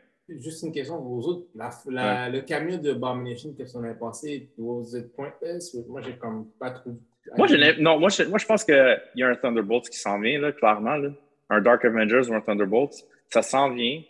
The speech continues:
Speaker 2: Puis je suis pas mal sûr que lui aussi va en faire partie. Parce qu'anyway, il apparaît dans She-Hulk aussi, hein.
Speaker 1: Ouais. Mais c'est parce que, ah, parce que la, l'affaire qui me dérange, c'est que Abomination était juste so, so casual.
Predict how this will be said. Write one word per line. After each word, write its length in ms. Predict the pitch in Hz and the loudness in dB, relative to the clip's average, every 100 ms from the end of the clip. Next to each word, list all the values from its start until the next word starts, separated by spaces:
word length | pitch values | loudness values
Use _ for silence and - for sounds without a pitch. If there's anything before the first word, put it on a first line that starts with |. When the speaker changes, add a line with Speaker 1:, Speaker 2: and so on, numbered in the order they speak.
| _ _ _ _ _ | _ _ _ _ _
Speaker 2:
Puis 40 | - | -8
je 40 | |
suis 60 | - | 0
pas 80 | 139 | 4
mal 140 | 131 | 4
sûr 140 | 120 135 | 2 2
que 60 | 120 | 2
lui 140 | 107 | 2
aussi 180 | 107 135 | -2 -2
va 100 | 120 | 0
en 160 | 104 101 | 0 2
faire 180 | 117 | 2
partie. 360 | - 101 - 175 _ _ | 2 -2 -2 -8 _ _
Parce 140 | - - | 0 4
qu'anyway, 280 | 151 165 | 4 6
il 60 | 170 | 6
apparaît 300 | 123 131 156 | 6 6 6
dans 100 | 139 | 4
She-Hulk 480 | 113 117 117 101 - | 0 -2 0 -2 -6
aussi, 240 | 90 - | -10 -6
hein. 180 | 85 87 - _ - | -6 -6 -12 _ -20
Speaker 1:
Ouais. 140 | 107 - | -20 -10
Mais 80 | 160 | -6
c'est 60 | 170 | -4
parce 160 | 180 | 0
que, 60 | 202 196 | 0 0
ah, 160 | - - - - - | -4 -12 -14 -20 -8
parce 220 | 160 185 | -2 0
que 80 | 190 | 0
la, 140 | 175 175 | 0 -2
l'affaire 260 | 160 240 | -2 -2
qui 80 | 233 | -2
me 60 | 170 | -2
dérange, 220 | 170 220 | 0 -2
c'est 100 | - | 0
que 40 | 135 | 0
Abomination 520 | 135 139 139 135 196 | 0 0 -2 -2 -2
était 200 | 156 127 | 0 -2
juste 380 | 131 151 - - | -4 -10 -12 -18
so, 240 | - 110 | -12 -10
so 220 | 107 165 | -8 -8
casual. 640 | - - 135 123 95 85 | -8 0 2 2 -2 -8